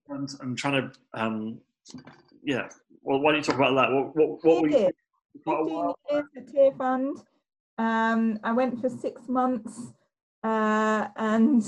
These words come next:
Speaker 2: that, so that didn't work out. Um, but, uh, yeah, so I, I did fifteen years there and worked in the youth team, young adult team, um, and spent a lot of time talking about God's heart for people living in poverty, uh,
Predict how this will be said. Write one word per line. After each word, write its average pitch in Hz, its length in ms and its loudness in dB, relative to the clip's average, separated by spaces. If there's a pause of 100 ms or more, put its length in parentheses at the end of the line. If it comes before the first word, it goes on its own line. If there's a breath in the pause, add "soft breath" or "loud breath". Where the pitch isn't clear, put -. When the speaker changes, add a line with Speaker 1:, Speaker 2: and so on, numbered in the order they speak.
(500)
Speaker 2:
that, 226 220 -2
so 233 140 -4
that 220 220 0
didn't 208 240 -2
work 214 240 -4
out. 208 340 -2 (400)
Um, 220 600 0
but, 262 200 2
uh, 240 380 4
yeah, 202 200 0 (180)
so 240 140 -6
I, 233 440 2
I 220 120 -2
did 220 180 -2
fifteen 233 400 -2
years 208 240 -2
there 190 320 0
and 190 180 -8
worked 190 260 -6
in 185 200 -10
the 190 60 -10
youth 247 300 -6
team, 233 380 -2
young 190 160 -6
adult 196 300 -8
team, 190 380 -10 (540)
um, 190 440 -4 (340)
and 208 280 -2
spent 247 200 -4
a 226 60 -2
lot 254 140 0
of - 80 -14
time 247 200 -4
talking 220 240 -4
about 196 360 -4
God's 196 200 -8
heart 196 300 -6
for 185 140 -8
people - 300 -14
living 175 200 -18
in 175 180 -20
poverty, 247 680 -4 (420)
uh, 185 400 -4